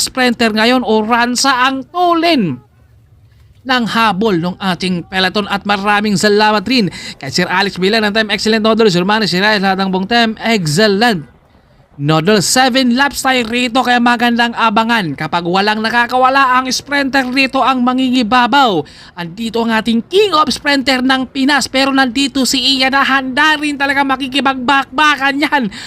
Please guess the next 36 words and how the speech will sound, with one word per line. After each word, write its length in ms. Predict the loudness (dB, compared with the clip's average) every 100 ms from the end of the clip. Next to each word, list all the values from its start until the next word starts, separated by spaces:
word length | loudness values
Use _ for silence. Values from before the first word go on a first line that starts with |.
| -18 -16 -12
Magkakasunod 720 | -8 -4 -2 0 2 2 4
na 80 | 4
yung 160 | 4
mga 400 | 4 2 2 2
magkakalaban 720 | 2 2 0 0 0 2 0
rin, 160 | 0 0
si 160 | 0 0
Jude 240 | 0 0
at 160 | -2 -2
saka 240 | -2 -2
si 160 | -4 -2
Ian. 240 | -2 0
Sila 320 | 0 0 0
yung 240 | 0 2 2
mortal 400 | 0 0 -2 0
na 80 |
kalaban. 560 | -2 0 0 2 0 -2 _ -20 -20 -16 -2
At 240 | 0 0
Navarra 560 | 2 0 2 2 2 0
sa 320 | 0 -2 0
ahon, 320 | 2 2 2
bumanat. 960 | 2 2 2 0 2 2 0 -2 -12 -18 _ _ _ _ -6
Habol 320 | -2 2 2
naman 240 | 2 2 0
kaagad 240 | 0 0
si 160 | 0 0
Pascual, 800 | 0 0 -2 0 2 2 2 0
Tugawin, 560 | 0 2 2 2 0
naiwan 480 | 0 0 2 2 0
pa 160 | -2 -2
siya 240 | -2 -2
rito. 320 | -2 -2 -2
Kailangan 560 | 0 2 2 2 0 0
marunong 640 | 0 0 -2 -2 -2 -4
talagang 400 | -4 -4 -2 -2
sumiksik. 640 | -2 0 0 0 0 -2